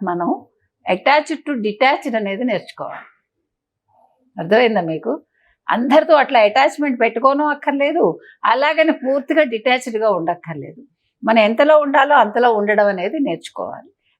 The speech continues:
So ఈ షో వల్ల, Bigg Boss వల్ల చాలా మంచి ఉన్నాయి, చెడు ఉన్నాయి. So చెడును వదిలేయాలి. Bigg Boss కూడా చెడుని ఎంకరేజ్ చేయొద్దు. నెక్స్ట్ టైమ్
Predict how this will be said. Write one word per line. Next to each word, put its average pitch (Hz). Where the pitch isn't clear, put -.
So 294
ఈ 233
షో 226
వల్ల, 285
Bigg 190
Boss 226
వల్ల 196
చాలా 190
మంచి 214
ఉన్నాయి, 254
చెడు 214
ఉన్నాయి. 165
So 269
చెడును 294
వదిలేయాలి. 175
Bigg 196
Boss 262
కూడా 226
చెడుని 247
ఎంకరేజ్ 226
చేయొద్దు. 185
నెక్స్ట్ -
టైమ్ 165